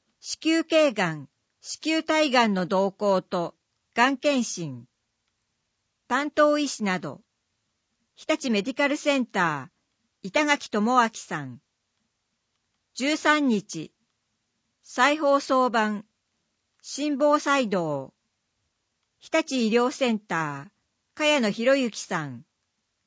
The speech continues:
二日、再放送版、解離性大動脈瘤。福島クリニック、福島幸夫さん。二十七日、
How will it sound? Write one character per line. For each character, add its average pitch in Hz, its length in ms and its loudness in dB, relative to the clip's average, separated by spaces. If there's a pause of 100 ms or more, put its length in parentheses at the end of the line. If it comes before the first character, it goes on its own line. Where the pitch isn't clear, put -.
(760)
二 - 340 -6
日、 240 280 0 (1000)
再 294 240 2
放 302 220 4
送 277 300 2
版、 226 360 0 (760)
解 285 240 2
離 302 100 0
性 285 280 4
大 247 260 2
動 294 220 6
脈 277 280 0
瘤。 165 380 -4 (1300)
福 - 220 -8
島 311 260 -2
ク 302 140 -4
リ 294 140 0
ニ 240 160 0
ッ - 20 -20 (140)
ク、 156 240 -10 (440)
福 - 220 -6
島 285 240 2
幸 214 380 0
夫 226 80 -2
さ 190 260 -6
ん。 165 160 -10 (1500)
二 294 140 -2
十 277 280 0
七 208 260 -6
日、 160 440 -6